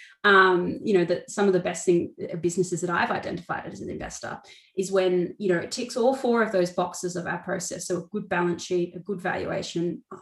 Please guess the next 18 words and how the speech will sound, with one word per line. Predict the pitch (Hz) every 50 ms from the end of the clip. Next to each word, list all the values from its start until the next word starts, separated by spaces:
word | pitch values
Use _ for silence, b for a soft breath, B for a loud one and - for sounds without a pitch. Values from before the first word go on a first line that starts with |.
| _ _ -
a |
high | 170 - 190 190 196 196
quality | - - 180 180 175 170
business, | 170 185 180 - - 180 175 175 - - b b b b b b b b b _
but | 190 180 180 185
also | 190 202 196 - 185 170 165
when | - - 180 170 170
it's | - -
an | 180 175
owner | - 170 170 170 -
managed | - - - - - -
business, | - - - 190 185 190 - -
that's | - 170 170 - - -
when | 196 175 170
I | 165 160
get | 160 - - -
really | 165 165 165 160 160 160
excited. | 156 - - - - - - - - -